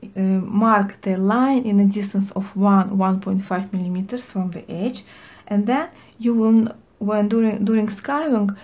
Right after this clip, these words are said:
you need to pay attention how you scarf to not pass, you need scarf to not pass this mark, okay? So I will do it by eyes right now,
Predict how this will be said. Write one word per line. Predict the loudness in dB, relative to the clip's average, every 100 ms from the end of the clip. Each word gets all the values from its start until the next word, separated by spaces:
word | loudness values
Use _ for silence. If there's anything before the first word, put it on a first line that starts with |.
| -18
you | -8 -6 -2 0 2 0 -2 -8 -6
need | 2 4 4 0
to |
pay | -4 -2
attention | -2 -2 -2 -4
how | -2 -2 -2
you | -4
scarf | -8 -8 -4 -4 -6 -16 -20 -20 -20 -6
to | -2
not | 0 2 2 -2 -4
pass, | -2 0 -2 -6 -20 _ -2
you | 2
need | 2 2
scarf | -4 -2 -2 -4
to | -2
not | 0 -2 -4
pass | -2 -2 -4 -8 -4
this | -4 -4 -4
mark, | 0 0 -2 -14 _ -14
okay? | -12 -12 -12 -16 -20 -20
So | -10 -6
I | -2
will | -2 0
do | 0
it | -2 -4
by | -8 -6
eyes | -6 -6 -8
right | -8 -8 -4
now, | -4 -4 -6